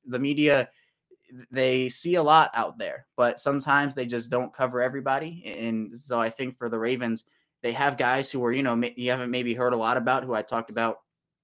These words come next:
a bit on the last couple shows, who might be making some plays and we just haven't heard about, but they just haven't been the biggest standouts. So the media hasn't necessarily put a lot on their name right now, but hey, maybe they're doing a lot of good stuff. So there is still a lot to cover here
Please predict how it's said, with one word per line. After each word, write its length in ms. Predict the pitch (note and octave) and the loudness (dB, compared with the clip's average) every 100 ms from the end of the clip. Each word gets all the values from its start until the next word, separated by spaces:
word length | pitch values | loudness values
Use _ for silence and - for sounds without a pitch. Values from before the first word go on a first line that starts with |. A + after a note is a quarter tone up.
| _ _ _ | _ _ _
a 60 | C#3 | 0
bit 160 | D3 C3+ | 2 2
on 160 | A#2+ | 2
the 40 | A2 | 0
last 260 | A2+ A2 | -2 -4
couple 200 | A#2 G#2+ | -8 -10
shows, 420 | G2 A2 G#2 C3 | -8 -4 -2 -4
who 120 | - B2+ | -6 -2
might 180 | C#3+ | -2
be 80 | D3 | 0
making 320 | D3 D#3+ F#3+ | 0 0 -2
some 160 | D#3 C3 | -4 -4
plays 240 | A#2 G2+ | -4 -6
and 80 | G2+ | -6
we 80 | G#2+ | -8
just 100 | A2+ | -4
haven't 220 | A#2 A2+ | -4 -4
heard 240 | - A#2+ A2+ | -4 -4 -2
about, 240 | G#2+ A2+ | -2 -4
but 220 | A2 G#2+ | -4 -6
they 140 | A2+ A#2+ | -4 -4
just 120 | A#2 | 0
haven't 280 | C#3 B2 A2 | 0 0 0
been 120 | A#2 | -2
the 80 | A2 | 0
biggest 540 | C3+ A#2+ A2+ - - | -2 -2 -2 -4 -2
standouts. 720 | C3 C3 A#2+ A#2 A#2 - - - - _ | 0 0 0 0 0 -2 -10 -14 -20 _
So 160 | - B2+ | -4 0
the 80 | |
media 280 | A#2 A#2+ A#2 | 2 2 2
hasn't 240 | A2+ A2+ A2 | 0 -2 -6
necessarily 420 | A2 A2 A2 G#2+ | -6 -6 -4 -4
put 160 | - | -4
a 60 | A2+ | -2
lot 280 | G#2+ A#2 A2+ | 2 2 2
on 200 | A2+ C3 | 2 2
their 140 | D3+ D#3+ | 2 0
name 240 | E3 F3 | -2 -2
right 160 | F#3 D#3 | -2 -2
now, 220 | G3 A#3 | -4 0
but 160 | F#3+ | 0
hey, 180 | G#3+ G#3 | 2 0
maybe 240 | C#3+ D3 D#3+ | 2 0 2
they're 140 | D#3+ | 2
doing 220 | D#3 D3+ | 2 2
a 40 | C#3+ | 2
lot 160 | C#3 | 0
of 60 | A#2+ | 0
good 160 | A#2 | -4
stuff. 220 | - - - | -6 -12 -12
So 260 | - F#2 - _ _ | -10 -10 -12 _ _
there 120 | B2+ | -2
is 100 | B2 | -2
still 360 | A#2+ D3 D3 D3 | -2 0 2 2
a 80 | B2 | -2
lot 400 | A2+ B2 C3+ - | 0 2 2 0
to 80 | A2+ | -12
cover 380 | - C#3 C3 B2 | -4 -2 -2 -4
here 420 | C3+ C3 B2 | -2 0 0